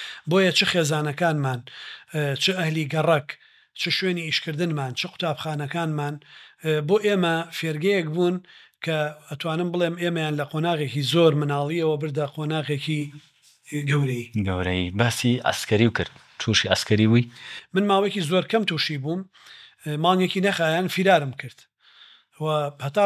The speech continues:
Speaker 1: ڕاپەڕین بوو بن، ئێ، سەربازی هەڵاتوو بوو.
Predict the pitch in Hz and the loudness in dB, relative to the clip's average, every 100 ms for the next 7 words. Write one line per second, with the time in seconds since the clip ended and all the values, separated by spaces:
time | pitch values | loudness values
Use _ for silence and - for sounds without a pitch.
0 | 180 160 170 170 196 165 202 214 175 180 | 4 2 0 -2 -2 -2 -4 -4 -4 -6
1 | 175 _ - 156 147 143 - 160 170 196 | -8 _ -16 -12 -10 -10 -8 -4 -2 -2
2 | 160 143 143 131 - 120 113 | -4 -4 -4 -4 -8 -12 -14